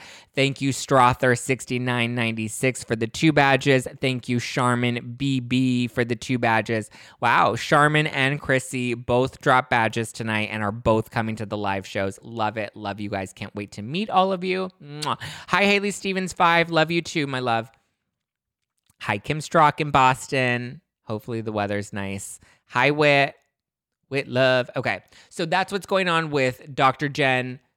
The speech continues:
Mister Lee, and her former patient. Now, she is additionally, according to Radar Online, Doctor Jen is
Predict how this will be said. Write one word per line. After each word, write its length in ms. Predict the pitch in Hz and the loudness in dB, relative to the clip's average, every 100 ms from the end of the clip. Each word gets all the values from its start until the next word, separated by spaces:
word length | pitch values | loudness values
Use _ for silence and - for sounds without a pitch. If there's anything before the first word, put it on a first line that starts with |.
| _ | _
Mister 420 | 135 139 - 139 | -2 -2 0 -2
Lee, 480 | 131 127 123 113 113 _ _ - | -2 -4 -6 -8 -10 _ _ -8
and 640 | 120 113 110 107 110 110 _ | -6 -2 -4 -4 -8 -12 _
her 180 | 120 120 | -10 -8
former 300 | - 107 104 | -4 -4 -6
patient. 420 | 110 92 - - | -8 -10 -12 -14
Now, 380 | 131 135 107 101 | -8 -4 -4 -6
she 280 | - - 143 | -10 -6 -6
is 140 | 123 - 143 147 | -6 -12 -12 -10
additionally, 800 | 143 156 170 185 175 135 123 | -4 -2 -2 -2 -2 0 -2
according 340 | 120 139 131 135 | -2 -2 -2 0
to 60 | 127 | 0
Radar 300 | 117 117 110 | 0 0 0
Online, 400 | 117 110 107 104 - _ | -2 -4 -6 -8 -18 _
Doctor 320 | 131 123 - | -2 -2 -2
Jen 320 | 131 151 139 139 | -4 0 0 -2
is 240 | 139 | -10